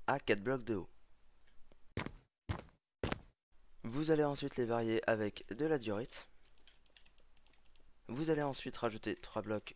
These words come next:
juste ici et à l'opposé. Puis monter de cinq blocs de haut ces murs. Après, de ce côté et de ce côté-là,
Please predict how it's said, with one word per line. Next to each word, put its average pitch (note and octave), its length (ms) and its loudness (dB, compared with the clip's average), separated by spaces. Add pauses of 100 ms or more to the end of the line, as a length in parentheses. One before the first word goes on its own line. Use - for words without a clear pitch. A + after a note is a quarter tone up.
(100)
juste G#2 340 -10
ici - 320 -8 (920)
et B2 160 0 (260)
à B2 100 2
l'opposé. A2 420 -4 (2250)
Puis D3 220 2
monter C3 300 -2
de G2+ 160 -4
cinq B2 240 -4
blocs A2+ 160 0
de G2+ 80 -2
haut A2 260 -2 (240)
ces - 300 -4
murs. G2+ 340 -4 (2500)
Après, C3+ 600 4
de G#2 200 -2
ce B2+ 140 -4
côté A2+ 360 -2 (140)
et D3 320 0
de A#2+ 140 -6
ce B2+ 140 -6
côté-là, A2+ 440 -4